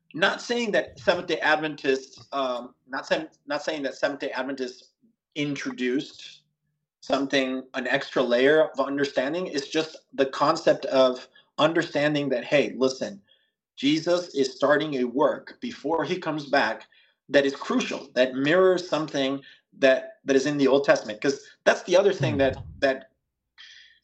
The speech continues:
Speaker 1: like, I have students right now that keep all of the Jewish holidays, right? And I'm
Speaker 2: Hmm.
Speaker 1: like, "Cool for you. Awesome." I, in fact, when I've had a chance to participate, I get a lot out of them.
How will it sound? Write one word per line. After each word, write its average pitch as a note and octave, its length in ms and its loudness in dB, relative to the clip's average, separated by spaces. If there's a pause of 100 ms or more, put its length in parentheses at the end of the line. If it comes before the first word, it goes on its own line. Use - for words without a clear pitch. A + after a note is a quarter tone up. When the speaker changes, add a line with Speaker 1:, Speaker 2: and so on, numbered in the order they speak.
(120)
Speaker 1:
like, C#3 260 2
I F3 80 6
have G3+ 160 4
students D3+ 420 0
right B2 160 4
now B2 420 -2
that A#2 200 -4
keep - 260 -12 (100)
all C3 260 4
of C3 180 -2
the G#2+ 480 -8 (200)
Jewish A#2+ 180 -4
holidays, - 640 -6 (120)
right? A#2 240 -4 (540)
And A#2+ 80 2
I'm B2 80 0
Speaker 2:
Hmm. A#2+ 60 -2
Speaker 1:
like, A#2 220 0 (300)
"Cool D#3 200 0
for C#3 120 0
you. A2 260 0 (300)
Awesome." G#2+ 400 -2 (260)
I, B2 220 -2
in C3 100 -4
fact, C#3+ 460 2 (640)
when C3 140 4
I've C#3 120 4
had D3+ 140 4
a D3 60 0
chance C#3+ 260 -6
to C3+ 80 -14
participate, D3+ 800 0 (340)
I E3 120 6
get F3+ 140 -2
a A2 60 -4
lot A#3 240 0
out A#2 180 0
of - 80 -10
them. - 120 -20